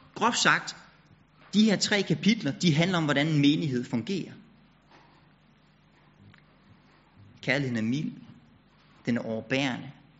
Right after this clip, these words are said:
den er tålmodig, den hidser sig ikke op. Det er fint nok, det handler også om din ægtefælle.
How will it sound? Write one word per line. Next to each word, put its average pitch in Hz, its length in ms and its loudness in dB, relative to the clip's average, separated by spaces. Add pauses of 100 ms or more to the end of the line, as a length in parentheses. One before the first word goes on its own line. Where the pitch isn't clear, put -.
(120)
den 120 80 -2
er 113 60 -2
tålmodig, 123 680 -6 (560)
den 127 80 -2
hidser 120 240 -2
sig 107 180 0
ikke 123 160 -6
op. 139 220 -8 (2250)
Det 135 100 -2
er - 40 -6
fint 196 160 4
nok, 127 160 4 (300)
det 135 80 -2
handler 147 200 2
også 147 160 -2
om 117 60 -4
din 110 100 -4
ægtefælle. - 480 -8